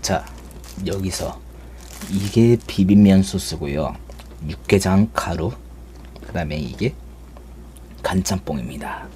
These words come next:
아, 자, 샤워를 했으니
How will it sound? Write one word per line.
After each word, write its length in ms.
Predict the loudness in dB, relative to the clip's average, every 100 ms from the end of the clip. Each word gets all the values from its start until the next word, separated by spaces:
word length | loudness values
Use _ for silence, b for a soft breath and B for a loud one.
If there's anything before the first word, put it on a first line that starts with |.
| -16
아, 240 | B B B B B -20 -18 B B B B B B B
자, 280 | -8 -6 -6 -6
샤워를 580 | -6 -2 0 0 0
했으니 500 | -2 -2 -4 -4 -6